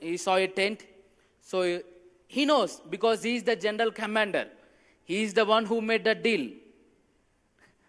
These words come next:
Hallelujah. He is the one who made the deal with Heber. So he thought Heber can save him, and he went into the tent. While he was going, the Zael was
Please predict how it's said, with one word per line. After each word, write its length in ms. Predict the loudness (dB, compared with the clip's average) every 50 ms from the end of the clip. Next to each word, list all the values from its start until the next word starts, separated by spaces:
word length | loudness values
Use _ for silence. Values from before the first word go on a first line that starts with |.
| _ _
Hallelujah. 720 | 0 4 6 6 8 8 6 6 6 6 6 6 4 4 0 -6 -18 -20 -20 -20 -20 -20 -20 -20 -20 -20 -20 -20 -20 -20 _
He 240 | -4 -2 0 0 2
is 60 | 4
the 120 | 4 4
one 180 | 6 4 4 2
who 160 | 2 0 -2
made 220 | 0 -2 -2 0
the 100 | 0 -2
deal 320 | -2 0 0 2 2 2 0
with 160 | 0 0 0
Heber. 400 | 2 2 4 4 4 4 2 0 -4 -10 -20 -20 -20 -20
So 180 | _ -8 -4 -2
he 120 | -2 -2
thought 360 | 0 4 4 6 6 4 2 -2 -10 -14 -6
Heber 320 | -2 -2 0 0 0 -2
can 180 | -2 -4 -6 -6
save 280 | -4 -2 -2 -2 -2
him, 280 | -2 -4 -6 -8 -10 -14 -18 -20 _ -20 -18 _ -6
and 160 | -4 -2 -2
he 100 | 0 0
went 260 | 2 2 0 0 -2 -4
into 200 | -4 -2 -2 -2
the 100 | -2 -2
tent. 380 | 0 0 0 0 0 -4 -10 -16 -20 -20 _ _ _ 0
While 240 | 4 6 8 8
he 80 | 8 8
was 240 | 6 6 6 4 4
going, 400 | 6 6 8 8 6 2 -2 -8 -12 -18 -20 -20 _ -20
the 480 | -6 0 4 6 6 6 6 4 2 -2 -8 -16 -20 -20 -18 -16
Zael 680 | -12 -2 4 6 8 10 10 10 10 8 6 4 0 -4 -12 -20 -20 -20 -20 _ _ _
was 480 | -2 2 4 6 6 6 4 2 -4